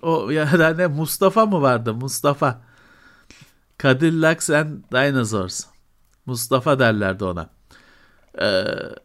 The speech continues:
onun şeyin, o oyunların tadında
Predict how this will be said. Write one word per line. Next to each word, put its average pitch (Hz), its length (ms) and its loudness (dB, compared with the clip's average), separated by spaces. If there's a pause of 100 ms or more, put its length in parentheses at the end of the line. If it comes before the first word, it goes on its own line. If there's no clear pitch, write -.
(180)
onun 196 340 4
şeyin, 156 400 2
o 175 200 4
oyunların 208 540 4
tadında 170 680 0